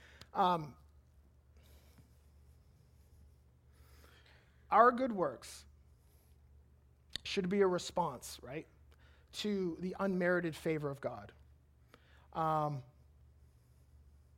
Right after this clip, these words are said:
it should be his love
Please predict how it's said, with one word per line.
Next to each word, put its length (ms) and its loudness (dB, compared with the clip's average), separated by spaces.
it 120 0
should 380 0
be 340 -4
his 300 2
love 380 0